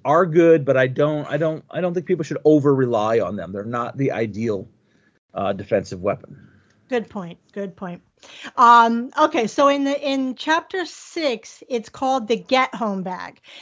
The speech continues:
Speaker 2: Now, the weight, what is the weight on this one?
Speaker 1: So this one's probably gonna be, um,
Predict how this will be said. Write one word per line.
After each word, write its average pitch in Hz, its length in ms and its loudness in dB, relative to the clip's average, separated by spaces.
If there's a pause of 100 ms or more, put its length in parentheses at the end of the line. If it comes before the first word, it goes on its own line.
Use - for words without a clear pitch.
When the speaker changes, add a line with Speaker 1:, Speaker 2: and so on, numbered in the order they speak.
(140)
Speaker 2:
Now, 220 460 2 (420)
the 233 140 4
weight, 262 380 2 (100)
what 262 200 -2
is 294 140 -4
the 285 80 -2
weight 262 200 -2
on 240 140 0
this 269 220 -4
one? 339 180 -4 (1000)
Speaker 1:
So - 160 4
this 277 160 2
one's - 160 4
probably 220 440 6
gonna 180 200 2
be, 143 580 0 (640)
um, 127 540 0